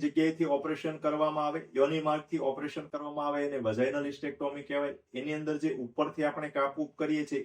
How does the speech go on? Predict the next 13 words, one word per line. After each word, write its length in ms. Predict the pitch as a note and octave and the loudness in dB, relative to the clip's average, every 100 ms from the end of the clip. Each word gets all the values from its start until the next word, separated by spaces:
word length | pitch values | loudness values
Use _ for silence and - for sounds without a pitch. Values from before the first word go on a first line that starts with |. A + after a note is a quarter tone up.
| C#3 | 0
એ 80 | D3 | 0
જ 100 | C3+ | 2
બધી 240 | C3 C3+ B2 | 0 2 0
વસ્તુ 260 | A#2+ B2 | 0 -2
આપણે 240 | B2 D3 C3+ | -2 -6 -6
નીચેથી 400 | C3+ D3 - B2 G#2+ | 0 0 0 -2 -2
કરતા 220 | G#2 G2+ G2+ | -2 0 2
હોઈએ 240 | G2+ G2+ B2 | 2 0 -2
છીએ, 120 | C3+ - _ _ _ _ | -6 -8 _ _ _ _
પરંતુ 320 | D3 D#3 D#3+ D3+ | 0 2 0 2
પેટ 180 | D3+ D3+ C#3+ | 2 2 0
ઉપર 240 | C#3 C3+ | -2 0
કોઈ 160 | C3+ | 2